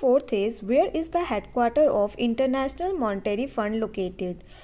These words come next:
तो कहाँ पे देखने को मिलेंगे इसके हेडक्वार्टर? तो वे हैं वाशिंगटन में। तो इसका आंसर रहेगा आपका ऑप्शन डी। जो आपका आईएम है, आईएमएफ़ है, इसकी फॉर्मेशन कब हुई है? तो वे हुई है ट्वेंटी सेवन दिसंबर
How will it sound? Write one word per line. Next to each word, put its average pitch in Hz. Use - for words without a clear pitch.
तो 269
कहाँ 226
पे 269
देखने 277
को 285
मिलेंगे 277
इसके 285
हेडक्वार्टर? 285
तो 339
वे 226
हैं 294
वाशिंगटन 208
में। 269
तो 269
इसका 294
आंसर 247
रहेगा 202
आपका 220
ऑप्शन 302
डी। 185
जो 302
आपका 320
आईएम 233
है, 294
आईएमएफ़ 285
है, 302
इसकी 294
फॉर्मेशन 208
कब 269
हुई 269
है? 311
तो 330
वे 233
हुई 202
है 214
ट्वेंटी 226
सेवन 226
दिसंबर 208